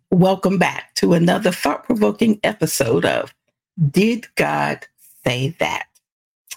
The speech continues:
Today, I'm here with my good friend and brother, Pastor Jesse Rafford. If you've listened to the podcast before, you're familiar with my good brother. And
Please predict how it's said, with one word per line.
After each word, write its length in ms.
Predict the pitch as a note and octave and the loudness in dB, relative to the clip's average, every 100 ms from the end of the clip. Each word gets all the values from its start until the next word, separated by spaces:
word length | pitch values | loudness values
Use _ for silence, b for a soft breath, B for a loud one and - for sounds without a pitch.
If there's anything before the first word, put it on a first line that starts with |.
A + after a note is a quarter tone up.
| B B B B | B B B B
Today, 640 | - G3 F#3 E3 E3 C#4 - | -2 0 2 2 0 -2 -4
I'm 220 | E3+ F3 F3 | -8 -4 0
here 220 | F#3 E3+ | 2 2
with 260 | E3+ E3+ | 0 0
my 120 | E3 D#3 | -2 0
good 240 | E3+ E3 | 0 -2
friend 300 | - D#3+ D#3+ | 0 0 2
and 140 | D#3 | 0
brother, 360 | D#3 D3+ D3 C#3+ | 2 0 0 -2
Pastor 360 | - C#3 - C#3 | 0 -2 -2 -2
Jesse 380 | D3 C#3+ C3+ | 0 0 -2
Rafford. 460 | C#3 C3+ D#3 D3 A3 | 0 -2 -2 -4 -2
If 160 | D3+ D#3 | -2 2
you've 200 | D#3 D3+ | 2 4
listened 360 | D#3+ E3+ D3+ - | 2 2 -2 0
to 100 | C#3+ | -2
the 100 | D3+ | -2
podcast 580 | - C3+ - - C#3+ - | -4 -8 -6 -6 -6 -6
before, 460 | C#3 - D3 A3 - b b b b | -4 -2 -2 -4 -12 b b b b
you're 120 | F#4+ G#4 | 2 2
familiar 480 | F4 E4+ G#4 D#4+ | 4 4 6 4
with 260 | G3 E3 - | 2 0 0
my 220 | C3 - - | -2 -2 -4
good 180 | A#2 - | -4 -2
brother. 380 | - - - - _ _ _ _ | -4 -4 -10 -12 _ _ _ _
And 440 | C#3+ D3 C#3+ C#3+ | -4 -2 -2 -4